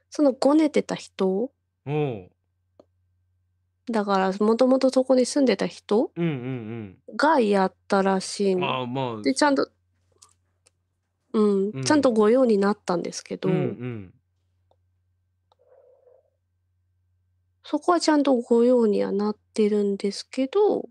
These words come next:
Speaker 2: うん。
Speaker 1: そういう話があったところで、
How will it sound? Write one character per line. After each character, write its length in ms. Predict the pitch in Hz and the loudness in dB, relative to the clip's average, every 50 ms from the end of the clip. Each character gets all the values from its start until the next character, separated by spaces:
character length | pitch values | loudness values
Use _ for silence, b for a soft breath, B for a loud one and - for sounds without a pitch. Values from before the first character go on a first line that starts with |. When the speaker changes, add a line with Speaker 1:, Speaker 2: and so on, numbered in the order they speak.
| _ - | _ -12
Speaker 2:
う 40 | 143 | -10
ん。 320 | 139 135 123 107 92 85 _ _ _ _ _ _ _ _ _ _ _ _ _ _ _ _ _ _ _ _ _ _ _ _ _ _ _ _ _ _ _ _ _ _ _ _ _ _ _ _ - | -10 -10 -10 -12 -16 -18 _ _ _ _ _ _ _ _ _ _ _ _ _ _ _ _ _ _ _ _ _ _ _ _ _ _ _ _ _ _ _ _ _ _ _ _ _ _ _ _ -14
Speaker 1:
そ 240 | - - 240 233 226 | -8 -2 0 2 2
う 60 | 226 | 4
い 60 | 226 | 4
う 80 | 226 214 | 2 0
話 640 | 202 - 214 214 220 220 214 208 - - - 214 | 0 0 2 2 2 2 0 0 -2 -2 -2 -2
が 240 | 208 - 196 196 196 214 | 0 0 0 0 0 0
あ 20 | |
っ 100 | 214 _ _ _ | -2 _ _ _
た 120 | - 208 202 | -4 -4 -4
と 140 | - - 196 | -4 -6 -10
こ 200 | _ - 214 202 | _ -6 -4 -4
ろ 160 | 202 202 208 | -2 -2 -2
で、 500 | 214 294 311 320 302 247 190 - - _ | 0 2 4 4 4 4 2 0 -2 _